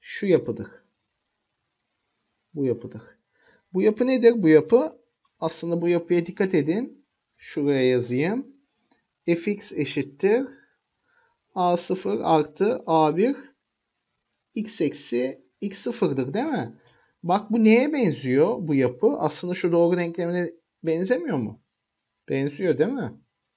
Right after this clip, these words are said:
İşte ne demiştik? Taylor serisini bir yakınsama demiştik. F x fonksiyonunu bir doğruyla yakınsattırdım. Ha, bu terimi alabilir miydim? İkinci terimi alabilirdim.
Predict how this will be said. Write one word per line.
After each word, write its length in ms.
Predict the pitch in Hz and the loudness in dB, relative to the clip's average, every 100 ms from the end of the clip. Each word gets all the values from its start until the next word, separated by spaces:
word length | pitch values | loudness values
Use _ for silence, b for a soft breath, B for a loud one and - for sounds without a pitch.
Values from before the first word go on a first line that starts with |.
| _ _ _ _ _ _ _ _ _ _ _ _ _ _ _ _ _ _ _ | _ _ _ _ _ _ _ _ _ _ _ _ _ _ _ _ _ _ _
İşte 280 | 143 - 202 | -10 -6 -2
ne 100 | 240 | 0
demiştik? 440 | 277 202 - 269 | 2 0 -2 -2
Taylor 280 | 226 202 214 | 2 4 2
serisini 500 | 220 220 220 233 233 | 4 2 2 -2 -2
bir 80 | 208 | 2
yakınsama 640 | 202 190 208 202 214 226 | 2 2 0 0 2 4
demiştik. 580 | 208 131 - - - - _ _ _ _ _ _ | 4 2 -2 -8 -14 -20 _ _ _ _ _ _
F 220 | - 214 247 | 0 2 0
x 160 | - | -2
fonksiyonunu 920 | 214 170 - 156 147 180 254 320 - _ - | -4 -4 -4 -4 -2 0 -2 -4 -10 _ -6
bir 360 | 202 285 294 - _ 180 | 0 2 0 -6 _ 4
doğruyla 500 | 214 226 254 262 220 | 8 8 8 6 8
yakınsattırdım. 920 | 160 - 113 131 113 - 107 107 101 _ _ b b b b b | 8 4 -4 -6 -8 -10 -14 -14 -20 _ _ b b b b b
Ha, 260 | - 240 226 | -2 2 2
bu 80 | 233 | 4
terimi 300 | 247 254 254 | 6 6 6
alabilir 400 | 247 247 262 285 | 8 8 8 4
miydim? 320 | 254 214 190 | 2 2 0
İkinci 320 | 190 190 190 | 0 -2 0
terimi 300 | 196 196 285 | 4 4 4
alabilirdim. 760 | - 262 254 277 262 170 113 | 4 6 8 6 2 0 -4